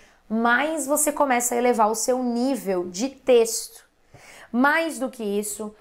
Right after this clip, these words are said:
tem uma estrutura coerente com o que se pede numa dissertação e tem a explicação de todos, absolutamente todos os repertórios. Se você observar aqui comigo, nenhuma informação ficou solta,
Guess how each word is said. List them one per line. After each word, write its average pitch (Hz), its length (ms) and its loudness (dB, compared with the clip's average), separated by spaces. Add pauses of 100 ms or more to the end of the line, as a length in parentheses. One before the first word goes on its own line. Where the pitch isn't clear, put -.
(160)
tem 269 180 4
uma 262 140 2
estrutura 269 680 0
coerente 269 680 0
com 262 100 -4
o 262 40 -4
que 240 100 -10
se - 120 -6
pede 214 340 0
numa 208 200 0
dissertação 214 1000 0 (260)
e 285 580 2
tem 202 540 2
a 175 120 -4
explicação 190 880 0
de 285 140 0
todos, 196 760 2
absolutamente 247 1120 -2 (200)
todos 214 380 0
os 196 120 -10
repertórios. 202 880 -4 (220)
Se - 160 -2
você 240 260 2
observar 220 460 0
aqui 214 140 -10
comigo, 254 480 -6 (280)
nenhuma 294 600 0
informação 285 640 0
ficou 233 240 -4
solta, 180 520 -2